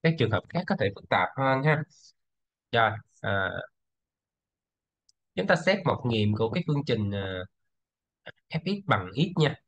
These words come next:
Thì phương trình F x bằng x có hai nghiệm là bằng một với, ờ,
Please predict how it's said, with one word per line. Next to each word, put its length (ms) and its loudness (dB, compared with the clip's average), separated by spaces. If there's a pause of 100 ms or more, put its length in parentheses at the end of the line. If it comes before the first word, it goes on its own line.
(260)
Thì 120 -2
phương 160 0
trình 120 -2
F 260 -2
x 40 -6
bằng 180 2
x 240 -2
có 80 2
hai 220 0
nghiệm 340 -2 (300)
là 220 2
bằng 220 2 (140)
một 400 4
với, 280 2 (100)
ờ, 80 0